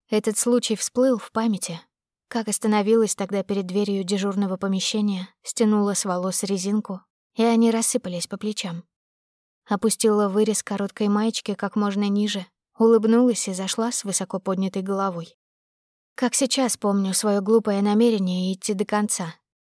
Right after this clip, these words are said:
Требовался достаточно убедительный стимул к сотрудничеству. Вахтенный охранник поднял на меня глаза. На вид ему было лет двадцать пять. Имелись широкие плечи, крепкое телосложение,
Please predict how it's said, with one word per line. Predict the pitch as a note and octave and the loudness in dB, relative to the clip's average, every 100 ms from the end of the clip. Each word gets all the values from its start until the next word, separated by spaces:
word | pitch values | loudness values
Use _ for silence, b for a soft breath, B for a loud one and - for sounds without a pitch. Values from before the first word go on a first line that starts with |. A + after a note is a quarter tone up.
| _ | _
Требовался | A3+ A3+ A3 A#3 A3 A#3+ | 0 2 2 0 0 0
достаточно | A3 A3+ A#3 G#3+ - A#3+ | 0 0 -2 0 2 4
убедительный | A#3 A#3+ G#3 G3 G3 G#3 | 4 2 0 -2 0 0
стимул | - G3 F3 F3 | 0 -2 -2 -6
к | - | -6
сотрудничеству. | - G3+ - F3 E3+ - E3+ F3+ E3+ - _ _ _ _ _ _ _ _ _ _ | -4 -4 -4 -6 -4 -4 -6 -8 -12 -14 _ _ _ _ _ _ _ _ _ _
Вахтенный | G#3 A3+ A#3 - A#3 A#3 A#3 | 2 2 2 2 4 6 4
охранник | A#3 C4 C#4 C4+ G3+ - | 2 2 4 2 2 -2
поднял | G3+ G#3+ G#3+ | 0 2 4
на | G#3+ | 4
меня | G#3+ G#3+ | 2 2
глаза. | G#3 A3+ A3 F#3+ E3+ - _ _ _ - | 2 0 -2 -6 -12 -16 _ _ _ 2
На | A#3+ | 2
вид | B3 C4 | 4 2
ему | A#3 A#3 A#3 | 2 4 6
было | A3+ A#3+ | 6 6
лет | A3+ A3+ | 6 2
двадцать | G3 A3 - A#3 - | 0 -4 -2 -6 -6
пять. | A#3+ - - _ _ _ _ | -6 -6 -12 _ _ _ _
Имелись | - G#3+ A#3 B3 G3 | 0 4 4 4 0
широкие | - G3 F#3+ - G3 | -2 -4 -4 -4 -4
плечи, | G#3 A3+ B3 A3 G#3 | 0 0 0 -4 -6
крепкое | G#3+ G3+ - G3 F#3 | -4 -4 -4 -6 -4
телосложение, | F#3+ F#3 - G3 F#3 G#3+ A3+ G#3 | -6 -4 -4 -2 -2 0 0 0